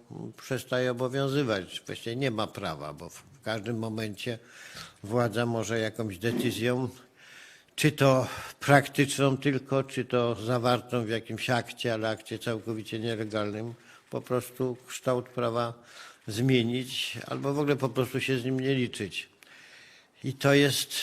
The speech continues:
rzecz naprawdę niezwykle niebezpieczna,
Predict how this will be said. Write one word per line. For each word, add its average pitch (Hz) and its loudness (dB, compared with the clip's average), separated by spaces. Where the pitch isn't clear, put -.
rzecz 127 2
naprawdę 131 2
niezwykle 127 0
niebezpieczna, 120 0